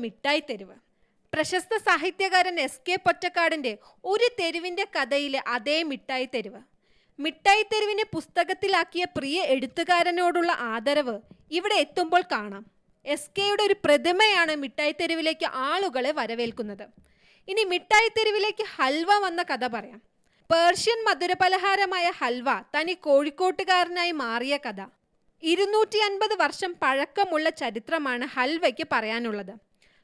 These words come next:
ഹൽവയുടെ ഉത്ഭവത്തെക്കുറിച്ച് കഥകൾ നിരവധിയുണ്ട്. തുർക്കിയിലെ ഒരു സുൽത്താൻ തന്റെ തോഴിമാരെ സന്തോഷിപ്പിക്കാൻ വേണ്ടിയാണ് ആദ്യമായി ഹൽവ ഉണ്ടാക്കിയത് എന്നാണ് വളരെ പ്രചാരമുള്ള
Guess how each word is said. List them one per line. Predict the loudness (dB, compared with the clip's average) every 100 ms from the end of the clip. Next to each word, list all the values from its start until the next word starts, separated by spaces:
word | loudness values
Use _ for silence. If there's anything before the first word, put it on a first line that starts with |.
| 2
ഹൽവയുടെ | 4 4 2 2 2
ഉത്ഭവത്തെക്കുറിച്ച് | 2 4 6 6 2 -2 -2 -4 -2
കഥകൾ | -2 0 0 0 -2
നിരവധിയുണ്ട്. | -2 -2 -2 -2 -4 -6 -12 -20 _ _ _ 0
തുർക്കിയിലെ | 2 2 0 0 2 2
ഒരു | 2 2
സുൽത്താൻ | 0 0 0 0 0 -6 _ _ _ -2
തന്റെ | 0 2 2
തോഴിമാരെ | 4 6 6 4 2 2 0
സന്തോഷിപ്പിക്കാൻ | 0 2 4 4 2 -4 -2 -2
വേണ്ടിയാണ് | 0 0 0 -2 -2 -2 -4 -4
ആദ്യമായി | 0 0 0 -2 0 -2 -2
ഹൽവ | 0 0 2 0 0
ഉണ്ടാക്കിയത് | 0 -2 -2 -2 0 0 0
എന്നാണ് | -4 -4 -4 0
വളരെ | 0 0 -2
പ്രചാരമുള്ള | -2 0 2 2 2 0 0